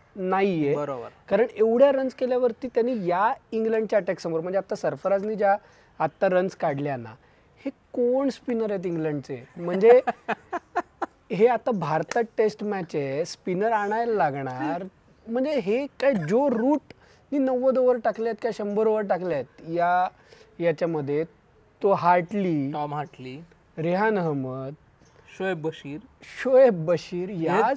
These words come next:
Speaker 2: तिघं मिळून, अ,
Speaker 1: या
Speaker 2: सहा
Speaker 1: सगळ्या
Speaker 2: टेस्ट मॅचेस
Speaker 1: स्पिनर्सना
Speaker 2: खेळले.
Speaker 1: ना,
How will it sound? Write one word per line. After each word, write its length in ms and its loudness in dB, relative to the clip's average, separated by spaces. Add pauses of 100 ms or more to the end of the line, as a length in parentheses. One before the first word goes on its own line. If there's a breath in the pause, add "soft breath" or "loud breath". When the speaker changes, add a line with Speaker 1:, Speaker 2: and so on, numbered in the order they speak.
Speaker 2:
तिघं 240 2
मिळून, 440 -2
अ, 320 0
Speaker 1:
या 200 2
Speaker 2:
सहा 140 4
Speaker 1:
सगळ्या 240 6
Speaker 2:
टेस्ट 20 6
मॅचेस 100 -4
Speaker 1:
स्पिनर्सना 540 0
Speaker 2:
खेळले. 140 0
Speaker 1:
ना, 180 -2